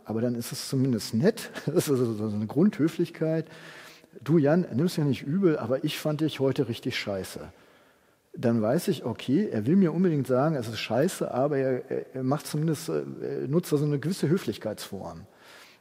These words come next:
Hingegen, wenn er einfach nur schreibt, "Du bist scheiße", damit kann ich nichts anfangen. Also ich find's blöd, ich reg mich auch auf, äh, aber ich reg mich eigentlich nur auf, wie blöd das ist. Das,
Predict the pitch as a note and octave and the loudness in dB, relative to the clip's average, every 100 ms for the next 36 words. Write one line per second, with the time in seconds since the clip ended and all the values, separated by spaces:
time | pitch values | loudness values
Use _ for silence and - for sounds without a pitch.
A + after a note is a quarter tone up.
0 | - A#2+ C3 C3+ D3 E3 C#3 C#3 D#3 C#3+ | -12 0 2 6 6 6 4 2 2 0
1 | C3 - C#3 - C#3 C3 - C3 G3+ - | -2 -2 -4 -2 -4 -4 -4 -2 -2 0
2 | A#2+ F#3 - - - - C3 - D3 C3+ | 2 0 -4 -18 -12 -4 -2 0 2 2
3 | C3+ E3 F#3+ - F2 F2 - - A#2+ C#3 | 0 -2 -4 -6 -10 -14 -8 -2 2 0
4 | B2+ E3+ D#3 G#2 A2+ B2+ G#3+ - - D3 | 0 0 0 0 2 4 2 0 -4 -2
5 | D3 A#2 A2+ F#2+ G#2 D#3 A3+ - - - | 0 0 -2 -2 0 0 0 -6 -20 -18
6 | - - - - B2 B2 D3+ D#3+ C3+ D3+ | -8 -6 -6 -2 0 0 0 0 2 2
7 | G3 D#3+ D3+ E3 C#3 C3 G3+ A#3+ - - | 2 0 -2 -2 -2 0 0 0 -4 -8
8 | - - - _ - C#3+ - | -12 -12 -16 _ -2 0 0